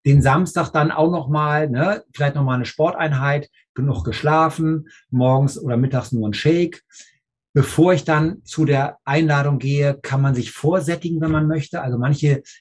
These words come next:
essen dann eine große Schale Salat vorher noch oder essen erstmal auf der Feier erstmal ganz viel Salat, um den Magen schon mal zu füllen. So, dann kann ich gar nicht mehr so viel Torte und Kuchen essen. Und selbst wenn ich's mache,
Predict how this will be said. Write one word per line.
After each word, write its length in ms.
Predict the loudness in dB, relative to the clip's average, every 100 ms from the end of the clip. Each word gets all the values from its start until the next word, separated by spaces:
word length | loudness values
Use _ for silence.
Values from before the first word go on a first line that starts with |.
| _
essen 260 | -6 -2
dann 100 | 0
eine 80 | 0
große 300 | 2 0 0
Schale 280 | -2 -2 0
Salat 420 | 0 0 -2 -4
vorher 320 | -4 -2 -2
noch 320 | -2 -4 -8 -8
oder 180 | -6 -4
essen 220 | -6 -6
erstmal 320 | -6 -6 -6
auf 220 | 0 0
der 100 | 0
Feier 320 | -4 -2 0 0
erstmal 300 | -2 -6 -4
ganz 180 | -6
viel 140 | -4 -2
Salat, 480 | -2 0 0 0 -2 -20 -14 0
um 120 | 2
den 140 | 4
Magen 320 | 2 2 -2
schon 160 | -4 -4
mal 120 | -6
zu 120 | -8
füllen. 500 | -6 -2 0 0 -2 -8 -20 -20 _ _ _ -20 -20 _
So, 360 | 4 4 4 -6 -20 _ _ _ _
dann 300 | -4 0 0
kann 260 | 0 0
ich 160 | 2 2
gar 180 | 0 -2
nicht 200 | -4 -2
mehr 380 | -2 0 -2 -8 -4
so 180 | 2 2
viel 180 | 2
Torte 400 | 0 0 -2 -2
und 100 | -4
Kuchen 340 | -2 -2 0 -2
essen. 560 | -4 -4 -2 -2 -4 -12 _ _ _
Und 140 | 2 2
selbst 320 | 2 -2 0
wenn 160 | 2
ich's 220 | 2 0 -2
mache, 540 | -2 0 0 0 -4